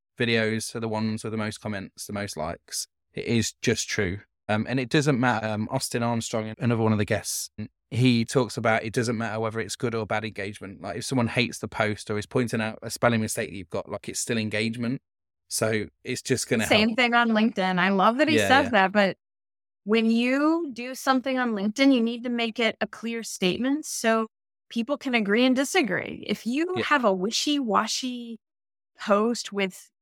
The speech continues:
Speaker 2: ten million caveats and trying to cover everyone's perspective,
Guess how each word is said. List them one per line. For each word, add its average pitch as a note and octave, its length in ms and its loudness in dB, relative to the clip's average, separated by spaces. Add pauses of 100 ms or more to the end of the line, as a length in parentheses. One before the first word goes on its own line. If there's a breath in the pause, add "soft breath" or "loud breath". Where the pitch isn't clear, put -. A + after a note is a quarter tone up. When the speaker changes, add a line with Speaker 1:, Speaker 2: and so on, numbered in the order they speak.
(160)
Speaker 2:
ten A3+ 300 2
million A3 380 0
caveats G#3 1040 0
and F#3+ 160 -6
trying F#3+ 360 0
to G#3+ 60 -2
cover G3+ 380 0
everyone's G3 500 -2
perspective, G3 1000 -4